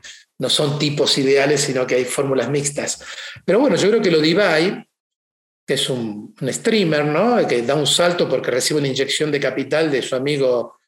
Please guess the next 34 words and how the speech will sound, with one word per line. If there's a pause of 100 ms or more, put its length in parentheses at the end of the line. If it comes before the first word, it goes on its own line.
(280)
eh,
Gerard
Piqué,
jugador
del
Barça,
que (800)
antes
que
jugador
es
un
enorme
empresario,
Gerard
Piqué, (200)
compró
los
derechos
de
la
liga
francesa
apenas
Messi
se
fue
para
allá
para
transmitirlo
en
España,
¿no?